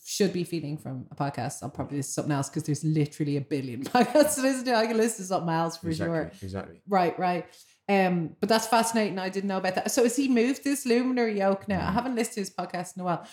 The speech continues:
Speaker 1: But that's the other thing. You kinda, you float in and out of podcasts,
Speaker 2: Yeah,
Speaker 1: don't
Speaker 2: I,
Speaker 1: you?
Speaker 2: I love, I like, I really do love Russell Brand, but I don't like where he's gone at the moment. What, how he's,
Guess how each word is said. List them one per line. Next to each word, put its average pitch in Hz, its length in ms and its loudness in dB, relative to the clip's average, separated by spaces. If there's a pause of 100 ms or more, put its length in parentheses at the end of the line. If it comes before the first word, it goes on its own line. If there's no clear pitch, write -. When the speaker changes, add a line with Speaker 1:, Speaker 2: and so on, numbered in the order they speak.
(180)
Speaker 1:
But 240 80 2
that's 285 160 4
the 277 80 4
other 277 80 2
thing. 214 160 -2
You 196 40 -6
kinda, 262 260 -2 (200)
you 214 80 -8
float 269 380 -2
in 233 160 2
and 208 80 4
out 196 280 2
of - 120 -18
podcasts, 170 560 -4 (120)
Speaker 2:
Yeah, 90 200 -2
Speaker 1:
don't - 360 0
Speaker 2:
I, 185 40 -2
Speaker 1:
you? 165 120 -4
Speaker 2:
I 156 100 2
love, 190 300 0
I 156 140 0
like, 170 300 -2
I 131 60 0
really 185 320 2
do 165 260 -4
love 120 240 -2
Russell 104 240 -6
Brand, 92 400 -2
but 95 140 -4
I 101 80 -4
don't 147 340 -4
like 113 280 -4
where 101 200 -2
he's 95 180 -4
gone 98 260 -4
at 90 80 -8
the 90 60 -10
moment. 90 400 -4
What, 92 220 -8 (240)
how 90 260 -8
he's, 92 340 -16